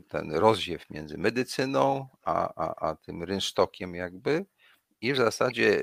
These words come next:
jak tu z kobietą rozmawiać o, no, może z mężczyzną, no nie bądźmy tutaj seksistami, e, i nie zamykajmy się tylko w tym seksie heteroseksualnym. Jak tutaj rozmawiać w sposób taki, no, fajny, miły,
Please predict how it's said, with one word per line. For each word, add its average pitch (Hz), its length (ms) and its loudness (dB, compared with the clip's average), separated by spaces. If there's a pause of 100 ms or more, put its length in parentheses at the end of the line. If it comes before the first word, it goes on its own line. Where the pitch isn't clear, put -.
jak - 300 2
tu 110 120 -6
z - 80 -8
kobietą 95 460 -2
rozmawiać 95 760 -2
o, 82 180 -4 (680)
no, 208 200 -12 (500)
może - 240 -10
z - 60 -14
mężczyzną, 120 560 2
no 80 100 -4
nie 82 140 -6
bądźmy - 380 -6
tutaj - 360 -6
seksistami, - 760 -4 (1000)
e, 78 280 -4
i 82 200 -12
nie 87 380 -6
zamykajmy 82 640 -4
się - 200 -8
tylko - 320 -12
w - 80 -20
tym 78 240 -12
seksie - 420 -8 (300)
heteroseksualnym. 80 1000 -2
Jak - 160 0
tutaj 107 320 -4
rozmawiać 90 540 2
w - 40 -8
sposób - 400 -8
taki, - 500 -4 (640)
no, 190 140 2 (280)
fajny, 147 460 6
miły, 127 440 2